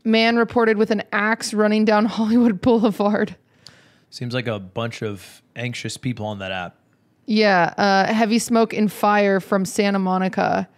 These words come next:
Speaker 1: Um, vehicle collision in Venice. It just keeps, it
Speaker 2: It's
Speaker 1: just
Speaker 2: crazy to have
Speaker 1: goes.
Speaker 2: it for all of L A.
Speaker 1: Train collision with vehicle. Well, I don't know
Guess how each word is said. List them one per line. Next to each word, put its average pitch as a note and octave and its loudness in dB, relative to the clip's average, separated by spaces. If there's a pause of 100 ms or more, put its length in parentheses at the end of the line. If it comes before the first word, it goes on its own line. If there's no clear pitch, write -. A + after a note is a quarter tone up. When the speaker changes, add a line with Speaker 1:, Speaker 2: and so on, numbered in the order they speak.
(480)
Speaker 1:
Um, F#3+ -2 (680)
vehicle G#3 2
collision F#3+ 0 (1080)
in G3 0
Venice. F3+ 0
It F#3+ -4
just G3 -2
keeps, - -4
it - -8
Speaker 2:
It's F#3+ -6
Speaker 1:
just F#3 -2
Speaker 2:
crazy G3+ 2
to G3 2
have C3+ 0
Speaker 1:
goes. C3 -4
Speaker 2:
it - -20
for B2+ -10
all B2 -2
of A2 -6
L A2+ -6
A. G2+ -6
Speaker 1:
Train C4 2
collision A3+ 0
with A3 2
vehicle. G3 0
Well, G#3 0
I G#3+ 2
don't B3+ -2
know B3+ -2